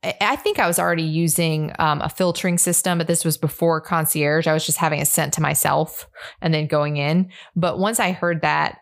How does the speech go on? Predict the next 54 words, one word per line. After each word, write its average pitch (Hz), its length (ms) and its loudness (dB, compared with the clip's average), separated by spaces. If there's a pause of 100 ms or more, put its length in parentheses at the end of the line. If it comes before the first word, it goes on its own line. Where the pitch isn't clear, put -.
um, 151 260 0
and 160 160 0
then 160 100 0
they 156 100 2
s-, - 200 0 (100)
they 160 200 2
set 160 320 0
up 151 160 0
in 151 40 0
our 147 360 0 (200)
s-, - 240 0
M 165 160 0
L 151 140 0
S 143 300 0
Concierge, 143 560 0
I 143 60 -2
was 143 100 -2
like, 147 140 -6
"Oh, 165 100 0
this 156 160 4
is - 80 -2
perfect. - 500 -2
Now 151 480 0
I 160 160 2
can 165 220 -2
approve 160 760 0
the 180 80 0
listings 160 520 0
before 156 260 0
they 143 100 0
go 139 140 0
out." - 300 0 (540)
So 175 440 0
now 202 300 2
I'm 196 180 -2
saving 196 400 2
myself 175 420 0
time 262 240 0
'cause 247 160 -2
I'm 175 120 2
not 170 180 0
sending 233 280 0
them 208 120 2
a 185 60 2
bunch 175 240 0
of 175 80 -2
stuff 165 300 0
that 175 100 0
I 160 100 2
know 160 160 2
doesn't 165 340 0
work 160 220 -2
for 185 160 -2
them. 185 360 0